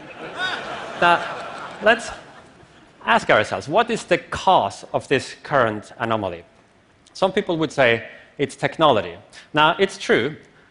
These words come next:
um, technology has accumulated through human history, uh, and right now, technology advances extremely rapidly.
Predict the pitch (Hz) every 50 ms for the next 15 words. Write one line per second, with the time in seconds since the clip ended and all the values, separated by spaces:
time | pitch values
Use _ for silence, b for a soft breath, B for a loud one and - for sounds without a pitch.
0 | b - 143 123 117 117 117 110 110 113 110 - - 131 - - 156 151 147 139
1 | 123 117 135 139 139 131 - 139 123 - - 139 120 117 110 101 98 - - 120
2 | 123 127 123 - - - 127 117 107 123 113 110 104 104 110 95 - - 98 98
3 | 117 127 - _ b b b b b b b b - 127 110 113 113 113 117 135
4 | 123 120 123 143 143 139 151 139 135 135 127 120 123 123 127 120 117 117 117 123
5 | - _ - - 120 - - 135 127 123 123 120 117 120 127 127 113 139 135 127
6 | 120 - 127 120 107 - - - 127 - - - 170 151 131 117 113 139 175 -
7 | - 107 95 98 92